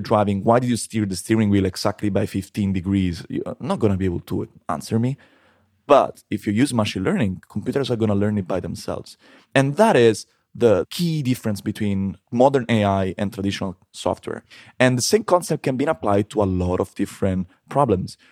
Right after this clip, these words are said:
Self-driving cars is the s-, most simple one to make people understand, 'cause everybody has an idea of what driving means,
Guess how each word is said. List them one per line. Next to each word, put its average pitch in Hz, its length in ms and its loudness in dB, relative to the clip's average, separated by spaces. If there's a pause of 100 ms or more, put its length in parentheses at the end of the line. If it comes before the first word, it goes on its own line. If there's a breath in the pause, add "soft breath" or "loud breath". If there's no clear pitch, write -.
(360 soft breath)
Self-driving 127 520 2
cars 101 300 0
is - 260 -6
the 95 100 -4
s-, - 260 -12
most 95 280 -6
simple 92 580 -6
one 90 280 -2
to 95 120 -6
make 90 220 -12
people 92 200 -6
understand, 90 480 -8
'cause 101 140 -8
everybody 101 640 -4 (240 soft breath)
has 95 260 -2
an 92 120 -2
idea 92 300 -2
of 87 160 -8
what 90 140 -4
driving 90 420 -2
means, 87 320 -6